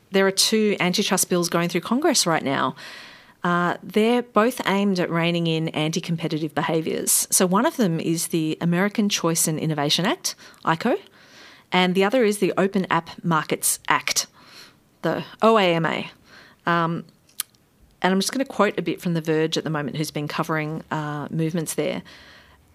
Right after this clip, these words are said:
The measures contained within these two acts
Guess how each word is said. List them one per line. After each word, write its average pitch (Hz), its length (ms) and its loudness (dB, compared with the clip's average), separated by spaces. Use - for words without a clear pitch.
The 190 200 2
measures 202 640 4
contained 156 540 0
within 156 320 -2
these 135 240 0
two - 140 0
acts - 460 -2